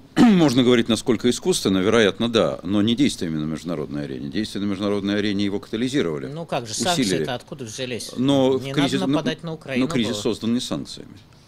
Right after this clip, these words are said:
Speaker 1: Санкции,
Speaker 2: Отчасти, да.
Speaker 1: э, очень, э, не от, от небольшой части, как утверждают экономисты.
Speaker 2: Ну, слушайте, весь мир потихоньку растёт, а Россия падает.
Speaker 1: Правильно, но, э, а кто, кто ж спорит? Это кризис. Но просто речь идёт не
Speaker 2: Кризис
Speaker 1: об этом.
Speaker 2: России, кризис
Speaker 1: Кризис,
Speaker 2: системы.
Speaker 1: кри-, с-, вот.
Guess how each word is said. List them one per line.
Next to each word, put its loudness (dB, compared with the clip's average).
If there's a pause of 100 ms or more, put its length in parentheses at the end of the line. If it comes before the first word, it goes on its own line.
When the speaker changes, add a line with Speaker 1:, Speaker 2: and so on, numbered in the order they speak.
(280)
Speaker 1:
Санкции, 2
Speaker 2:
Отчасти, -4
да. -6
Speaker 1:
э, 0 (560)
очень, 0
э, 0
не 2
от, -2
от -4
небольшой 0
части, -4
как -10
утверждают -6
экономисты. -8
Speaker 2:
Ну, -12
слушайте, -10
весь -6
мир -6
потихоньку -8
растёт, -6
а -4
Россия -8
падает. -8
Speaker 1:
Правильно, 2
но, 0
э, -2 (120)
а -2
кто, -2
кто -4
ж -2
спорит? -6
Это -10
кризис. -4 (280)
Но -2
просто 0
речь 0
идёт 0
не -2
Speaker 2:
Кризис 4
Speaker 1:
об -4
этом. 2
Speaker 2:
России, -8
кризис -2
Speaker 1:
Кризис, -6
Speaker 2:
системы. -8
Speaker 1:
кри-, 0
с-, -6
вот. 0